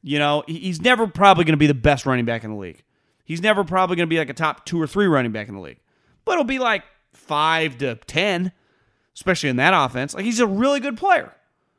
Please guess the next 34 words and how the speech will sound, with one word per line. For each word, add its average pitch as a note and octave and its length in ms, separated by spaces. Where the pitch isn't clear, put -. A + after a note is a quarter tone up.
And E3 120
they G#3 100
just, G#3 220
they D#3+ 140
just C3+ 180
knew F#3 220
it. A#3 160
He, D#3+ 160
to D#3+ 160
me, G#3 160
he's E3+ 200
a, C#3+ 40
it, D3 180
it D3 200
won't G3+ 200
get G#3 100
talked B3 280
about C#3 220
it, C#3 60
but C#3+ 80
he F3+ 80
was E3 140
a, D3 160
he's D3+ 180
a C3+ 60
can't F3 340
miss. C3+ 360
He C3+ 120
was C#3 140
gonna D3 160
be C3+ 80
good C3+ 260
for G#2+ 140
them. - 180